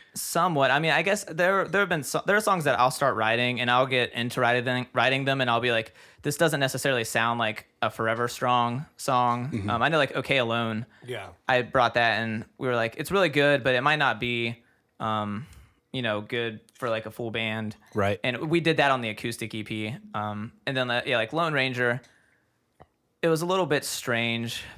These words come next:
Speaker 1: Um, they, they're, they never really totally shut down,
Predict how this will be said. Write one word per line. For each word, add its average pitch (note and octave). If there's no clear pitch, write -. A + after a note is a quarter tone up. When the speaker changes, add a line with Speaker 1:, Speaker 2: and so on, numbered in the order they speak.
Speaker 1:
Um, A2+
they, F#3
they're, F#3
they E3+
never D#3
really B2
totally A#2+
shut A2
down, A2+